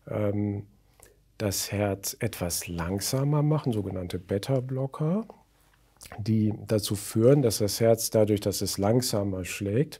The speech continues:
weniger Energie verbraucht. Und wenn man dann eine schlechte Durchblutung hat und dann weniger Energieverbrauch hat, dann reicht auch ein bisschen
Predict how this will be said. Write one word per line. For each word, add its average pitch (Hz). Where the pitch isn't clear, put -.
weniger 123
Energie 110
verbraucht. 82
Und 110
wenn 117
man 104
dann 117
eine 107
schlechte 123
Durchblutung 101
hat -
und 110
dann 107
weniger 117
Energieverbrauch 107
hat, 104
dann 110
reicht 135
auch 123
ein 120
bisschen 117